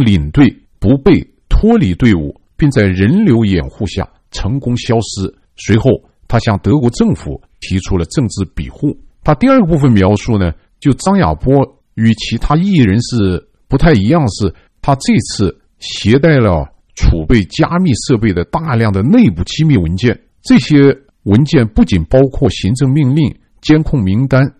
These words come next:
还包括酷刑的细节，详细记录了针对拘留者所谓的标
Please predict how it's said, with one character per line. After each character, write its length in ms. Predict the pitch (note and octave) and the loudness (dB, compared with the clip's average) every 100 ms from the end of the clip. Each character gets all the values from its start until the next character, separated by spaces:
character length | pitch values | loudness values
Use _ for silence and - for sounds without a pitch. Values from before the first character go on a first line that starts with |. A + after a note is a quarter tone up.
| _ | _
还 200 | - G2+ | -4 0
包 160 | G#2 B2+ C3+ | 2 2 2
括 320 | B2+ G#2 - _ _ | 2 0 -2 _ _
酷 260 | - B3+ - | 2 2 2
刑 220 | - G#2 | 0 -2
的 80 | G#2+ | -2
细 240 | - F#3+ | -2 -4
节， 320 | - E2+ D#2 - - _ | -4 -4 -6 -8 -18 _
详 400 | - A2 G#2+ G3+ | -6 -2 0 0
细 220 | - C3 | -2 -6
记 180 | - F#3+ | -2 0
录 200 | C#3+ A#2 | 2 2
了 120 | F#2 | 0
针 240 | - D#3 | 0 0
对 160 | D3+ G2+ | 2 0
拘 200 | - F#3 | -2 -2
留 160 | C#3+ C3+ | 0 0
者 120 | F#2+ | -2
所 220 | - E2 | -2 -4
谓 140 | D#3 F#2+ | -4 -4
的 80 | D#2+ | -4
标 220 | - | 2